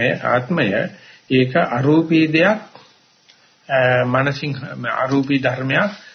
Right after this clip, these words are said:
අ, තමයි ආත්මය කියලා කියන්නේ. ඒක බුදුන් කියනවා ආත්මය කියන එක අරූපී වශයෙන් වර්ණගුවත් සංඥා වෙන එකක්, ආත්මය වෙන එකක්.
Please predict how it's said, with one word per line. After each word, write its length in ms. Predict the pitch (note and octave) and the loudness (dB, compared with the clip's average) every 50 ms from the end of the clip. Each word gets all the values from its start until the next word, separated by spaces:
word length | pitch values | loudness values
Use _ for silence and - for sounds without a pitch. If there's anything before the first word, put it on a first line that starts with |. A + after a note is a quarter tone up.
| - _ _ | -20 _ _
අ, 120 | - C3+ B2+ B2 A#2+ B2+ | -6 -4 -4 -2 -2 -4
තමයි 320 | C3+ C3 C3+ C3 C#3 D3+ | -4 -2 -2 0 0 2
ආත්මය 380 | C#3+ A#2+ A#2 B2+ B2+ - A#2+ G#2+ | 0 0 0 -2 -4 -4 -6 -6
කියලා 240 | - - G#2 G#2 - | -6 -6 -8 -8 -8
කියන්නේ. 280 | - - - - - - _ _ _ _ _ _ | -12 -14 -14 -16 -16 -18 _ _ _ _ _ _
ඒක 180 | - D#3+ E3+ E3+ | -2 0 0 0
බුදුන් 260 | D#3 D3 C#3+ C3 B2+ | -2 -4 -6 -6 -4
කියනවා 360 | C3 C#3 C3+ D3+ F3 F#3 G3 - - _ - | -4 -4 -4 -6 -6 -8 -12 -14 -16 _ -6
ආත්මය 440 | B2 B2 C3+ C3+ - - D3+ D3+ D3 | -4 -4 -4 -4 -6 -12 -14 -14 -14
කියන 180 | C#3+ - D3 D3+ | -12 -12 -12 -8
එක 100 | D3 - | -6 -4
අරූපී 420 | C3 G2 - C3+ C3+ C3+ C#3+ D3 | -4 -4 -4 -8 -8 -6 -4 -2
වශයෙන් 340 | D3 C#3 - - D3 B2+ A#2 | -2 -2 -2 -2 -6 -4 -2
වර්ණගුවත් 640 | A2 G#2+ A#2 A#2+ C3 C#3+ D3 E3+ E3 A2 G2+ - - - _ _ _ _ _ _ _ _ _ _ _ _ _ _ _ _ _ _ _ _ _ _ _ - - _ _ _ _ _ _ _ _ _ - | -2 -2 -2 -2 -2 -2 2 2 2 2 2 0 -6 -14 _ _ _ _ _ _ _ _ _ _ _ _ _ _ _ _ _ _ _ _ _ _ _ -20 -20 _ _ _ _ _ _ _ _ _ -10
සංඥා 380 | - - C3 C3+ C#3 D3+ E3 F3 | -4 -2 0 0 2 2 2 4
වෙන 200 | F3 D#3 B2+ A#2+ | 4 2 2 0
එකක්, 440 | A2+ A2+ A#2 C3 C#3+ D#3+ - - - - - - _ _ _ _ _ _ _ - | -2 -2 0 0 0 0 -2 -6 -14 -16 -18 -20 _ _ _ _ _ _ _ -4
ආත්මය 340 | - A2 A2 - C#3 B2+ A#2+ | -2 -2 -2 -2 -2 -2 -2
වෙන 180 | A2+ A2+ G#2+ G#2 | 0 -2 -2 -2
එකක්. 180 | G2+ F#2 G2 | -4 -2 -2